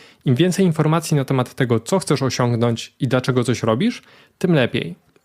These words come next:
No i taki dodatkowy kontekst może obejmować kilka takich kategorii informacji. Po pierwsze, tło sytuacyjne, na przykład jestem początkującym marketerem. Po drugie,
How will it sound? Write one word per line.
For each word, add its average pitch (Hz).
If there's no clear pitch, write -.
No 170
i 214
taki 175
dodatkowy 160
kontekst 156
może 196
obejmować 175
kilka 175
takich 143
kategorii 127
informacji. 127
Po 185
pierwsze, 160
tło 165
sytuacyjne, 131
na 110
przykład 113
jestem 127
początkującym 117
marketerem. 110
Po 202
drugie, 147